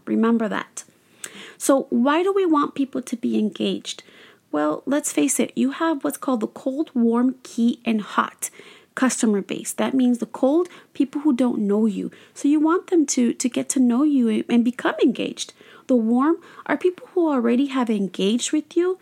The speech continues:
and already on your list, but yet haven't made a purchasing decision. The key are those who you already have purchased from you,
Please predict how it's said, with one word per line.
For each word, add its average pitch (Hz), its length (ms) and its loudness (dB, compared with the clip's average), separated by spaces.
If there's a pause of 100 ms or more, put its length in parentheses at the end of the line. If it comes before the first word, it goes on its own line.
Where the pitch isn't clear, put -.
(440)
and 226 120 4
already 226 420 2
on 233 140 2
your 208 140 0
list, 190 500 -2
but 214 180 -4
yet 226 220 -2
haven't 277 480 -4
made 226 180 0
a 220 60 -4
purchasing 214 580 -4
decision. - 640 -6 (560)
The 240 180 2
key 277 420 0 (280)
are 262 140 2
those 320 280 0
who 403 260 0
you 294 280 0 (260)
already 247 360 2
have 220 260 -4
purchased - 520 -4
from 208 220 -2
you, 202 220 -2